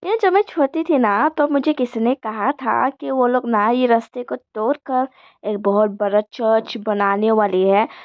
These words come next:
जो चर्च हम गई थी और जो आपको ये व्यू दिखाई दे रही, वो दोनों same है, like, एक ही direction में है। तो किसी ने कहा था कि वो लोग ये दोनों को ज्वाइन करेंगे और बहुत ही बड़ा सा चर्च बनाएंगे।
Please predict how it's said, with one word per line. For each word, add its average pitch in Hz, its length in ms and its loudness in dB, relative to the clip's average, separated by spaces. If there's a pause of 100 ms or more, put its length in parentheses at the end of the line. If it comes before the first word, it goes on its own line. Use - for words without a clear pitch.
(200)
जो 247 180 -2
चर्च 269 260 0
हम 247 180 2
गई 208 240 2
थी 262 260 -6
और 220 180 2
जो 240 160 -2
आपको 240 640 -4
ये 220 200 -4
व्यू 220 260 -2
दिखाई 226 380 0
दे 247 160 2
रही, 233 320 0 (260)
वो 233 80 -4
दोनों 240 280 0
same 254 420 -2
है, 226 340 2
like, 220 280 0
एक 214 180 -12
ही 226 80 -6
direction 220 480 -2
में 240 220 2
है। 214 220 4 (580)
तो 214 440 -8 (160)
किसी 233 240 -12
ने 233 120 -6
कहा 233 280 -2
था 269 180 0
कि 254 160 -4
वो 233 60 2
लोग 226 280 0
ये 233 80 6
दोनों 220 280 4
को 233 140 4
ज्वाइन 214 300 2
करेंगे 220 420 0
और 220 80 4
बहुत 202 500 -2
ही 208 60 -2
बड़ा 185 480 -2
सा 185 160 -4
चर्च 185 440 -4
बनाएंगे। 185 500 -2